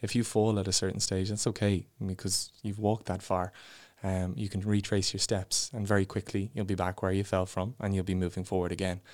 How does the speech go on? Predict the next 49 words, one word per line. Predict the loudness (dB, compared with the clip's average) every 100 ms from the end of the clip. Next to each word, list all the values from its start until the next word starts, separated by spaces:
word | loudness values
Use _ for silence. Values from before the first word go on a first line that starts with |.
| -20 -20 -8 4
Whereas | 6 6
if | 4
you | 0
get | -2
a | 0 2
helicopter | 2 2 -2 2
ride | 2 2
to | 0
the | 2
very, | 2
very | 2 0
top | 2 0 0 -4 -14
and | -6 0
you | 0
fall, | 2 2 2 0 _ -10
God | -6 -2
bless | 0 0
you, | 0
you'll | 0 -2
fall | 0 0 2
right | 2 2
the | 2
way | 0
down, | 0 -2 -2 -6
and | -2 0
you | 2
won't | 0 0
know, | 0 2 2 -2 -8 _ -8
uh, | -6
you | -4 -2
won't | -2
have | 2 2
any | 2 0
tr-, | -2 -4
uh, | 2
steps | 4 4 2 2
to | 0
retrace. | -2 0 0 -2 -6 -12 -18 -18 -20 -6
Um, | 0 0 0 -2 -4 -6
and | -6
I | -2
think | 0 2
our | 2
careers | 2 2 2 0
are | -2
a |
lot | -2 -4 -2
like | -2 -2
that. | -6 -14